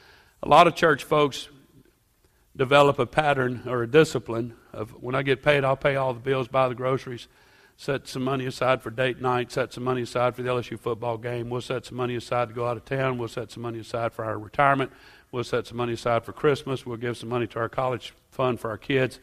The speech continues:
We'll give some money to our kids for allowance, and if we have any money left over. I know a lot of people that only pay a part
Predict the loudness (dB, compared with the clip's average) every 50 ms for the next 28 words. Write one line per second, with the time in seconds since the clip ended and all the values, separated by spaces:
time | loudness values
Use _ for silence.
0 | -20 -20 -20 -20 -20 -20 -20 _ _ -8 -6 0 4 4 4 4 2 -2 -2 0
1 | 2 4 4 4 2 0 -4 -10 -20 _ _ _ _ _ _ -6 0 2 2 2
2 | 2 2 0 2 2 2 0 -2 -4 -2 0 2 2 2 4 2 0 -2 0 6
3 | 8 10 12 12 10 10 8 6 6 6 6 6 6 6 4 4 2 2 0 0
4 | 0 -2 -2 -4 -4 -4 -4 -4 -4 -6 -6 -8 -8 -8 -10 -10 -14 -18 _ _
5 | _ _ _ _ _ _ _ _ _ _ _ _ _ _ _ _ _ _ _ _
6 | _ _ _ _ _ _ _ _ _ _ _ _ _ _ _ _ _ _ _ _
7 | _ _ _ _ _ _ -6 -4 -2 2 2 6 6 8 8 8 6 4 4 4
8 | 4 4 4 2 2 2 4 4 2 2 0 -2 0 2 2 4 4 4 2 0
9 | -2 -4 -2 -2 0 2 2 2 2 0